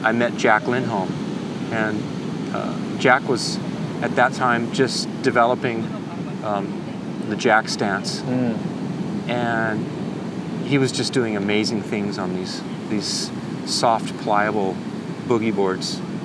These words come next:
Speaker 2: Yeah.
Speaker 1: in the, in the, the Jack stance, drop knee stance. Uh, you know, getting up and pulling into barrels at, here, right at the edge of the reef at Pipe
Speaker 2: Yeah.
Speaker 1: Littles, and coming out, and his prone riding was fantastic. And he wa-,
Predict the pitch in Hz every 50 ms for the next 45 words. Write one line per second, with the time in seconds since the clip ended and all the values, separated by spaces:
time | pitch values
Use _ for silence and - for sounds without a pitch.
0 | - 113 127 117 110 - - 117 113 113 104 101 - - 87 98 110 107 101 98
1 | 95 95 95 95 - - - 107 101 - - 107 104 104 - - - 120 98 104
2 | - - - - - - - - - - - - - - 127 107 110 - 110 104
3 | 107 101 - - 117 101 98 98 95 - - - - - - - - - - -
4 | - - - - 110 101 101 - - - 123 113 107 104 107 95 - - - -
5 | - 139 139 139 135 135 131 131 - - 101 - - - - 165 151 143 139 139
6 | 135 123 113 104 117 113 113 120 123 123 117 110 101 87 - - - - - 131
7 | 127 123 123 120 123 123 120 127 127 123 - 120 120 120 120 127 113 113 120 123
8 | - 120 101 - 120 123 120 113 120 117 110 117 135 135 - - - - - -
9 | - - - - - - - - - - - - - - 117 104 - - 143 143
10 | 131 127 120 117 120 123 123 123 - - 120 113 107 107 104 101 95 98 92 -
11 | - - - - - - - - - - - - - - - - - - - 143
12 | 135 135 131 127 127 127 131 131 131 120 104 - - 135 120 113 - 127 123 123
13 | 120 - - 131 - 120 117 113 156 180 180 151